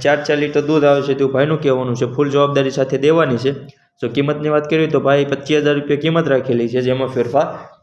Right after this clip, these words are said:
થઈ શકે છે. આના માલિકને પણ બળદ પણ આપવાના છે, બંને સાથે આપવાના છે. એ એક બળદ આપવાનો છે, જે બીજી ધનનો બળદ છે અને ચાર દાંતે બળદ છે અને સાવ સોજો અને ફૂલ જવાબદારી સાથે આ બળદ દેવાનો છે. ગાય અને આ બળદ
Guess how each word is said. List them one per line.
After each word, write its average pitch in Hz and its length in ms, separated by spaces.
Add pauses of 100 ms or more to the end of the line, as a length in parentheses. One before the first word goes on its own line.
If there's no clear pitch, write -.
(120)
થઈ 156 160
શકે 127 240
છે. 110 80
આના 156 320
માલિકને 156 360
પણ 156 240
બળદ 165 220 (100)
પણ 156 140
આપવાના 127 380
છે, 123 140
બંને 135 260
સાથે 143 320
આપવાના 123 440
છે. 143 120 (600)
એ 131 40
એક 156 300
બળદ 151 240
આપવાનો 127 440
છે, 143 160 (340)
જે 127 160
બીજી 139 260
ધનનો 147 280
બળદ 156 300
છે - 120
અને 131 180
ચાર 135 320
દાંતે 135 460
બળદ 151 340
છે 143 160 (640)
અને 123 340
સાવ 139 240
સોજો 143 280
અને 139 160
ફૂલ 147 140
જવાબદારી 139 460
સાથે 135 260
આ - 20
બળદ 139 280
દેવાનો 156 360
છે. 123 140
ગાય 139 280
અને 143 220
આ 135 160
બળદ 143 420